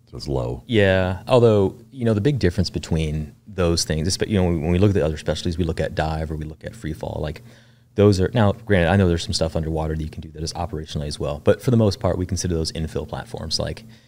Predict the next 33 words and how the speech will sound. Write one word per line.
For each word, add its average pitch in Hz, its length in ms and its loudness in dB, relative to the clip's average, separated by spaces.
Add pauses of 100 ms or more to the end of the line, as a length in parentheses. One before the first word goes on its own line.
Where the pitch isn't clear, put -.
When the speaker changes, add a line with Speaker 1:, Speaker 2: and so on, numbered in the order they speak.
(320)
Speaker 2:
it 101 200 -2
gets 98 240 2
you 92 80 0
there, 76 340 -2 (100)
but - 120 -6
once 143 240 2
you're 110 100 2
on, 85 300 2
once 117 200 2
your 107 100 0
boot's 85 260 0
on 85 80 2
the 76 80 -4
ground, 78 420 -4 (720)
you're, 78 300 -4
you're 82 360 2
a 82 100 -4
nor-, 78 240 -4
you're 85 120 0
a 82 40 0
normal 80 200 -2
team. 98 300 -4
You're 82 80 -6
doing 82 160 0
Speaker 1:
Yeah. 80 60 0
Speaker 2:
normal 78 180 -4
team 78 200 -6
shit. - 280 -4 (440)
Whereas 82 640 4 (360)
the 101 220 2
mountain 90 260 4
skill 82 280 -2
set - 260 -2